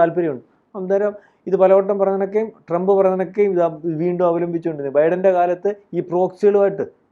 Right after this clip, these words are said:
പ്രോക്സികളുമായിട്ട് ചർച്ച നടത്തുന്നത് എവിടെ വെച്ചായിരുന്നു? ബൈഡൻ ഇതൊക്കെ കാലത്ത് അനുവദിച്ചിട്ടുണ്ട്. ഇപ്പം ട്രംപ് പറഞ്ഞാലും കേൾക്കത്തില്ല. ട്രംപ് കഴിഞ്ഞ ദിവസം പലതിനകത്തും പറഞ്ഞപ്പോൾ ഇതിന് ശേഷം ട്രംപ് പറഞ്ഞാലൊന്നും ഇവൻ വലുതായിട്ട് കേൾക്കുന്നില്ല. ഇറാനെ കയറി അടിച്ചതും അങ്ങനെയൊക്കെ തന്നെ, അടിക്കല്ലേ എന്ന് പറഞ്ഞു,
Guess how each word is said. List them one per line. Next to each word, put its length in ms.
പ്രോക്സികളുമായിട്ട് 540
ചർച്ച 280
നടത്തുന്നത് 280
എവിടെ 140
വെച്ചായിരുന്നു? 300
ബൈഡൻ 260
ഇതൊക്കെ 220
കാലത്ത് 360
അനുവദിച്ചിട്ടുണ്ട്. 480
ഇപ്പം 200
ട്രംപ് 240
പറഞ്ഞാലും 300
കേൾക്കത്തില്ല. 400
ട്രംപ് 180
കഴിഞ്ഞ 200
ദിവസം 300
പലതിനകത്തും 520
പറഞ്ഞപ്പോൾ 360
ഇതിന് 260
ശേഷം 220
ട്രംപ് 340
പറഞ്ഞാലൊന്നും 400
ഇവൻ 140
വലുതായിട്ട് 320
കേൾക്കുന്നില്ല. 440
ഇറാനെ 400
കയറി 200
അടിച്ചതും 280
അങ്ങനെയൊക്കെ 340
തന്നെ, 200
അടിക്കല്ലേ 380
എന്ന് 140
പറഞ്ഞു, 200